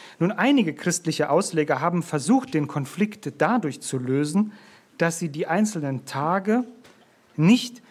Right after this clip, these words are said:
im wörtlichen Sinne verstanden haben, sondern als große Zeiträume. Sie leugnen nicht, dass Gott die Welt geschaffen hat, aber sie sagen, oder sie eröffnen die These, dass er der Schöpfung in lang anhaltenden Phasen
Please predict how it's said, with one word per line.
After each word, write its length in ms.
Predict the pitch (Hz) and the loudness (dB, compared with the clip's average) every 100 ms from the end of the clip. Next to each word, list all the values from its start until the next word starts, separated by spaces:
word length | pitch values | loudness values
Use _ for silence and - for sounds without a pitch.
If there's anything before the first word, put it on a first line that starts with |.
| _ _ | _ _
im 320 | 180 165 151 | 2 2 0
wörtlichen 680 | 143 247 285 294 147 - 151 | 2 4 4 0 -6 -4 -4
Sinne 240 | 143 151 147 | 0 0 -2
verstanden 600 | - 135 156 156 160 170 | -2 -2 0 0 0 -2
haben, 200 | 170 170 | 0 0
sondern 260 | 165 170 165 | 0 0 0
als 320 | 151 147 - | -2 -4 -8
große 600 | - 180 247 240 - 175 | 2 4 4 2 -6 -8
Zeiträume. 800 | - 180 180 175 127 113 101 95 - - - - - | -2 0 0 -2 -6 -6 -6 -14 -18 -20 -20 -20 -12
Sie 200 | - 165 | -4 -2
leugnen 560 | 160 214 262 208 208 220 | 2 4 2 2 4 4
nicht, 340 | 330 - - | 4 2 -2
dass 300 | 196 - - | -4 -4 -6
Gott 360 | - 180 175 - | 4 4 4 -8
die 120 | 143 | 0
Welt 300 | 135 135 135 | 2 2 -2
geschaffen 500 | 139 - 131 - 123 | -6 -4 -4 -4 -4
hat, 160 | 117 120 | -2 0
aber 220 | 165 185 | 0 2
sie 100 | 208 | 0
sagen, 460 | 175 208 233 262 262 - - - - - | 2 2 4 2 -2 -10 -20 -20 -20 -4
oder 140 | 160 151 | -2 0
sie 140 | 160 | 2
eröffnen 360 | 180 233 240 180 | 2 2 0 -2
die 120 | 170 | -2
These, 360 | - 226 214 | 0 2 2
dass 220 | 185 175 - | 0 -2 0
er 100 | 165 | 0
der 140 | 160 | 0
Schöpfung 500 | - 254 269 - 233 | 2 0 0 0 0
in 180 | 196 170 | 2 0
lang 320 | 165 247 254 180 | 2 2 0 0
anhaltenden 720 | 214 190 196 208 208 165 151 | 0 2 2 0 0 -2 -2
Phasen 540 | - 185 214 196 165 | -4 0 2 2 -2